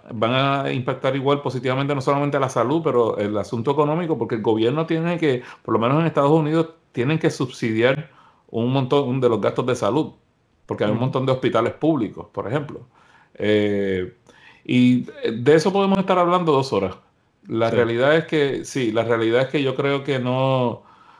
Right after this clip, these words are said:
Speaker 1: no debe de subir, para contestar exactamente la pregunta que le estaba haciendo, yo creo que no debe subir, eh, pero va a tener unos impactos, eh, alternos,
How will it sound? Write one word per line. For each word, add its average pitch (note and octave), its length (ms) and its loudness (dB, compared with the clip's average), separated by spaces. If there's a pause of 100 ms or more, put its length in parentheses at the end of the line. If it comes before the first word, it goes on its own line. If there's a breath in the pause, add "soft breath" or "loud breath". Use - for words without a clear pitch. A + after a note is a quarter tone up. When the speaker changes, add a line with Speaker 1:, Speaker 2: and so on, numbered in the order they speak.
(480 soft breath)
Speaker 1:
no A#2+ 360 2
debe D3 220 6
de D3 100 4
subir, C#3 520 -2 (500)
para G#2 520 0 (200)
contestar G#2+ 680 -2
exactamente A#2 640 -2
la A#2 120 0
pregunta A2+ 300 -2
que A2+ 60 -2
le A2+ 60 -4
estaba A#2 200 -2
haciendo, B2 320 -2
yo G#2 240 0
creo B2+ 180 2
que A#2+ 100 2
no A2+ 120 -2
debe B2 100 4
subir, B2 420 0 (420 soft breath)
eh, A2 260 4
pero A2+ 160 4
va A2+ 80 6
a A2+ 60 0
tener C3 160 0
unos C#3 260 4
impactos, B2+ 640 -2 (840)
eh, F#2+ 680 0
alternos, G#2 760 0